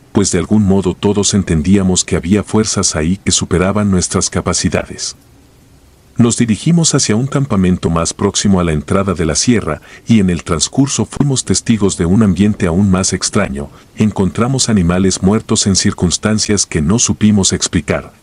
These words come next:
círculos de piedras rodeados de velas y manchas que parecían rituales de brujería. Ese descubrimiento confirmaba todas las historias tenebrosas que habíamos escuchado.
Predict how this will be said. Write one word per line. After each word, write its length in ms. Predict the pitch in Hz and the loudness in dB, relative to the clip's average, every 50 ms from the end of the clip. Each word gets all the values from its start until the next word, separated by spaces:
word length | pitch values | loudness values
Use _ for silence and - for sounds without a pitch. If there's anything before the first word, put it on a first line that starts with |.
| _ _ _ | _ _ _
círculos 560 | - - - 180 180 - - 175 165 156 143 | -4 0 2 2 0 2 0 0 0 0 0
de 100 | - 95 | -2 -4
piedras 460 | - - 95 90 80 87 87 95 - | 0 0 0 0 2 0 -2 -2 -2
rodeados 440 | - 80 76 87 85 85 87 80 - | -4 -2 0 0 0 0 0 -2 -2
de 80 | 87 76 | -2 0
velas 380 | 73 82 80 78 76 - - 78 | 0 2 2 2 0 -2 -2 -2
y 40 | 71 | -2
manchas 440 | 73 82 101 117 - - 113 - | 0 0 0 0 0 0 -2 -2
que 160 | - - 95 - | -2 -4 -4 -2
parecían 520 | - 85 85 78 - - 117 123 123 117 | -2 -2 -2 -2 -2 0 0 0 0 0
rituales 520 | - 90 - - 107 113 120 120 110 104 | -2 -2 -2 0 0 0 0 0 -2 0
de 80 | - 98 | -2 -2
brujería. 580 | - 92 92 - - 95 87 78 71 - - - _ _ _ _ _ _ _ _ _ _ _ _ _ _ _ _ _ _ _ _ | -2 0 -2 0 0 0 0 -2 -2 -6 -10 -18 _ _ _ _ _ _ _ _ _ _ _ _ _ _ _ _ _ _ _ _
Ese 240 | 139 156 - - 170 | -2 0 0 0 0
descubrimiento 760 | 160 147 - - 113 98 101 85 80 90 95 95 - - - | 0 0 0 -2 -2 0 0 2 2 2 2 2 0 -4 -4
confirmaba 600 | - 90 80 - 92 80 80 87 95 92 90 82 | -2 -4 -2 -2 -4 -2 0 0 0 0 -2 -4
todas 420 | - _ 113 120 120 131 120 - | -2 _ -2 0 0 -2 -2 -2
las 180 | 107 98 - - | -2 -2 -2 -2
historias 480 | - - - 104 104 98 98 98 90 - | -4 -2 0 0 0 2 0 -2 -2 -2
tenebrosas 680 | - 90 82 78 - 82 98 110 - - 113 - - | -2 -2 -2 0 0 0 0 0 0 -2 -2 -2 -2
que 140 | - 98 85 | -2 -4 -4
habíamos 460 | 76 87 110 110 107 104 98 - - | -2 0 0 2 2 2 0 0 0
escuchado. 600 | 95 - - 95 - - - 71 69 - - | -2 -2 -2 -4 -2 -2 -2 -2 -4 -6 -12